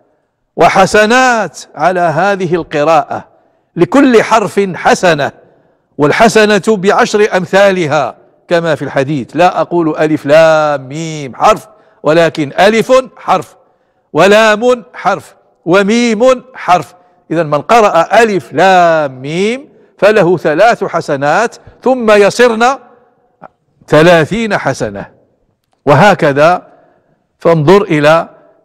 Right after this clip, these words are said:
كم من الحسنات ستحصل عليها إذا كان لك ورد على الأقل شهري من القرآن الكريم. هو كلام الله تعالى المنزل على محمد صلى الله عليه وسلم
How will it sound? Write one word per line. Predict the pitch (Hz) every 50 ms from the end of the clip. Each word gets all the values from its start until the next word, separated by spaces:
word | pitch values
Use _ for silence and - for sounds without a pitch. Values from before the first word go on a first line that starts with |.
| _ -
كم | - 226 233
من | 208 185 160 165 170 156
الحسنات | 156 147 - - 185 - - 147 135 131 147 175 190 185 165 - 185 190 190 _ _ _ _ _ _ _ _ _ _ _ _ _ _
ستحصل | - - 156 147 - 143 - - 226 - - - 185 175 156
عليها | 156 147 127 127 123 147 196 185 143 151 165 175 180 185 180 - - _ _ _ -
إذا | 180 160 165 160 156 147 139
كان | - - 190 202 196 190 175 175
لك | 165 175 202 180 -
ورد | 180 160 156 190 262 262 208 175 160 180 180 165 143 131 117 - -
على | 123 151 180 226
الأقل | 226 - 180 165 - - 156 147
شهري | - - 180 156 127 143 165 233 269 254 - - _ _ _ _ _ _ _ _ _ _ _ _ _ _ _ _ _ 147 151 - -
من | 151 - - 139 160 160
القرآن | 143 - - 139 - - 160 156 151
الكريم. | 139 113 - 123 104 98 98 87 82 - _ _ _ _ _ _ _ _ _ _ _ _ _ _ _ _ _ _ _ _ _ - - _ _ _ _ _ _ _ _ _ _ _ _ -
هو | 143 156 175 165
كلام | - 170 165 180 214 208 185 180
الله | 170 165 190 190 165 170
تعالى | 160 - 165 151 147 156 160 151 147 147 143 151 160 -
المنزل | 160 143 156 165 170 160 135 113 120 170 190 170
على | 170 151 147 151 151 147 143
محمد | 139 135 120 - 185 185 170 156 156 139 147 143
صلى | 127 - 160 151 143
الله | 135 131 143 151 143 139 135 120
عليه | 123 135 160 170 135 139
وسلم | 139 131 123 - - 160 160 170 190 208 202 208